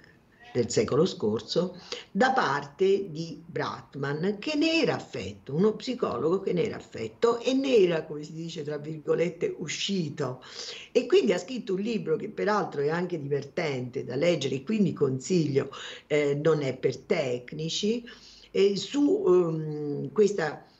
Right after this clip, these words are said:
ehm, eccessiva preoccupazione di un'alimentazione sana, eh, ehm, e quindi non, non c'è nella nosografia psichiatrica l'ortoressia, quindi è una patologia emergente non ancora riconosciuta,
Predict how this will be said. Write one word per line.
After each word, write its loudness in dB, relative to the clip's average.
ehm, -4
eccessiva 2
preoccupazione -2
di -12
un'alimentazione -4
sana, -2
eh, 0
ehm, 4
e 2
quindi 4
non, 6
non 6
c'è 0
nella -6
nosografia -8
psichiatrica -8
l'ortoressia, -8
quindi 8
è 10
una 6
patologia 4
emergente 2
non 2
ancora 2
riconosciuta, -6